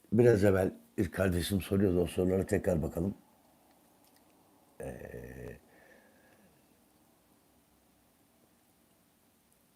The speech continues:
ne diyordu? "Dortmund'un scout ekibi geliyor mu? Düşünceniz nedir?" Zaten bu scout ekibi ile Serdar Adalı daha önce anlaştığı için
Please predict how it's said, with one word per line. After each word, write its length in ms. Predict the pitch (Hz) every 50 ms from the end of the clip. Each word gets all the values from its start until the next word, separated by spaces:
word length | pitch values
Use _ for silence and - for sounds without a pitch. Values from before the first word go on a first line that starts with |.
| _
ne 240 | 95 95 95 95 82
diyordu? 420 | 80 80 80 76 78 101 104 95 87
"Dortmund'un 920 | 95 98 104 101 - - 90 90 87 82 - - 110 113 117 120 110 117
scout 460 | - - 104 - 117 113 104 87 -
ekibi 280 | 92 - - 85 82 73
geliyor 260 | 87 87 82 87 101
mu? 160 | 110 107 85
Düşünceniz 580 | 80 80 - 104 101 92 98 101 101 98 85 95
nedir?" 440 | 95 78 - 113 117 - - - _ _ _ _ _ _ _ _ _ _ - - - _ _ _ _ - -
Zaten 380 | - 101 101 - - 104 104 101
bu 60 | 95
scout 500 | - - - 104 - 101 101 98 95 -
ekibi 480 | - - - 101 80 95 98 92 - - - _ _ _
ile 280 | - 92 95 90 80 73
Serdar 400 | - - - 95 95 90 92 92
Adalı 340 | 95 87 87 87 85 80 76
daha 220 | 90 90 90 90
önce 160 | 90 87 92
anlaştığı 460 | 76 85 87 87 85 80 - - 131
için 220 | 127 123 - -